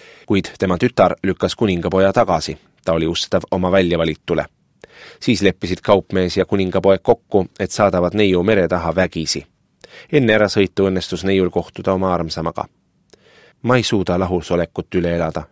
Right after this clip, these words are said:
ütles neiu. "Ma ei saa kellegi teisega kunagi õnnelikuks, isegi mitte kuningapojaga. Olen truu ainult sulle." Peagi heiskas laev purjed ja kuningapoeg sõitis koos Narva neiuga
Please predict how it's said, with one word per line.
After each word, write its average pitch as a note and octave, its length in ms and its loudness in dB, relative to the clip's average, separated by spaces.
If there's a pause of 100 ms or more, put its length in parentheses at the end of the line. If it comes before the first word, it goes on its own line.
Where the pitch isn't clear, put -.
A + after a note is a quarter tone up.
ütles - 260 -12
neiu. E2+ 360 -4 (340)
"Ma A2 100 0
ei G#2 60 2
saa F#2 160 0
kellegi C3 380 0
teisega F2+ 420 0
kunagi F2+ 420 0
õnnelikuks, E2 720 -6 (100)
isegi G#2+ 280 -2
mitte F2+ 280 -6
kuningapojaga. E2 800 -4 (360)
Olen F#2 260 0
truu G2 340 0
ainult G#2+ 340 0
sulle." D#2 460 -8 (1500)
Peagi F2+ 340 0
heiskas G2 380 0
laev G#2 300 6
purjed A2 380 2
ja G2+ 260 4
kuningapoeg F#2 600 -2
sõitis F2+ 360 -4
koos E2+ 220 -4
Narva F#2 280 0
neiuga F#2+ 420 0